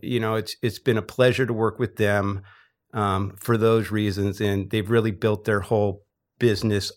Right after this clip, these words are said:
on the backs of the Emerald Triangle, and they support us to the bitter end. Um,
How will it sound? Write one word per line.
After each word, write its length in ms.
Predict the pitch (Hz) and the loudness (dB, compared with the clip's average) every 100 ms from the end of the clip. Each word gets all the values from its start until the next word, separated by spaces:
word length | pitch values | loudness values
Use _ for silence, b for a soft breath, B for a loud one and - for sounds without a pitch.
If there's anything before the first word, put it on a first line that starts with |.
| - | -4
on 300 | 107 101 101 | -2 0 -2
the 80 | 95 | -2
backs 460 | 117 110 104 - | 0 2 2 0
of 120 | 117 90 | -4 -2
the 120 | 110 | -4
Emerald 240 | 98 101 | -2 -4
Triangle, 500 | - 104 95 92 95 | -2 -2 0 -2 -6
and 140 | 98 95 | -6 -6
they 80 | |
support 480 | 90 113 - 113 107 | -6 -8 -6 -2 0
us 160 | 104 - | -2 -6
to 140 | - | -8
the 100 | 92 | -10
bitter 380 | 87 107 92 90 | -6 -6 -4 -6
end. 280 | 87 92 92 _ _ _ _ | -8 -10 -14 _ _ _ _
Um, 420 | - 95 92 90 | -6 -4 -4 -6